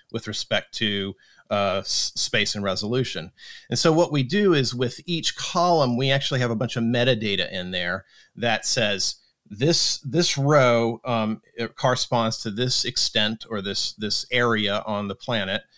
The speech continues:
Um, it is that, that extent is encoded in what we call a C R S, um, which,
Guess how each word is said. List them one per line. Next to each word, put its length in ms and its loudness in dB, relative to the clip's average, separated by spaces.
Um, 280 -2
it 140 2
is 380 0
that, 220 -4
that 140 0
extent 640 0
is 260 -2
encoded 580 0
in 140 2
what 120 -4
we 100 -6
call 320 0
a 60 -2
C 260 0
R 180 0
S, 420 -4
um, 200 -6
which, 280 -10